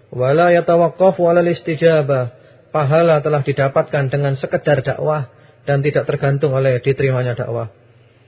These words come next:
Karena itu hari kiamat nanti, masing-masing orang datang membawa umatnya, masing-masing nabi membawa umatnya. Nabi datang bawa umatnya. Kata Rasulullah Muhammad sallallahu alaihi wasallam,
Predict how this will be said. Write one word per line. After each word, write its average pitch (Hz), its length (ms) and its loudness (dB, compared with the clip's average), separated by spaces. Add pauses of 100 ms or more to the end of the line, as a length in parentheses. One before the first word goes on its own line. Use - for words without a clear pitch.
(160)
Karena 151 320 -2
itu 175 240 2
hari 165 240 0
kiamat 170 320 0
nanti, 127 480 -2 (560)
masing-masing 170 640 -2
orang 170 400 0
datang 151 480 -2
membawa 143 480 2
umatnya, 143 560 -2
masing-masing 156 480 -2
nabi 143 400 -2
membawa 135 320 -2
umatnya. 151 480 -6 (480)
Nabi 190 320 -2
datang 170 400 -2
bawa 151 240 2
umatnya. 147 560 -4 (640)
Kata 165 320 0
Rasulullah 170 560 2
Muhammad 170 480 -2
sallallahu 160 480 0
alaihi 151 160 -2
wasallam, 139 280 -2